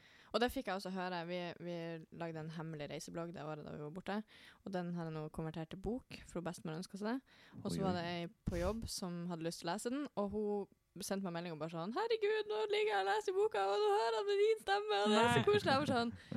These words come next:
Speaker 1: «Veldig rart, for når jeg leser selv, så har jeg jo skrevet på bokmål.»
Speaker 3: Ja.
Speaker 2: Mm.
Speaker 1: Eh, så da ble, synes jeg jo det virker litt sånn fjernt.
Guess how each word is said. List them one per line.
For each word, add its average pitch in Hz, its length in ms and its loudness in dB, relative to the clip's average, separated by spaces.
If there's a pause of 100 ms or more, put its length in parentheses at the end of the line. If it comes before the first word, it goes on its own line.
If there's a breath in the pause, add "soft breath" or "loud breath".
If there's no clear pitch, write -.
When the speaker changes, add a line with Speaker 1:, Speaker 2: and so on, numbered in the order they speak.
(200 loud breath)
Speaker 1:
«Veldig 240 280 0
rart, 247 180 0
for - 100 -6
når 208 140 0
jeg 240 220 -2
leser 196 300 -2
selv, 233 300 0
så 220 140 0
har 233 140 0
jeg 151 80 2
jo 170 120 -4
skrevet 190 280 0
på 156 100 -12
bokmål.» 220 360 0 (100)
Speaker 3:
Ja. 165 160 2 (220)
Speaker 2:
Mm. 156 80 0
Speaker 1:
Eh, 202 580 0
så 220 160 -4
da 233 120 4
ble, 208 260 2
synes 226 220 -4
jeg 151 120 -2
jo 165 40 -4
det 165 120 -4
virker - 280 -6
litt - 120 -10
sånn 151 280 -8
fjernt. 196 480 -6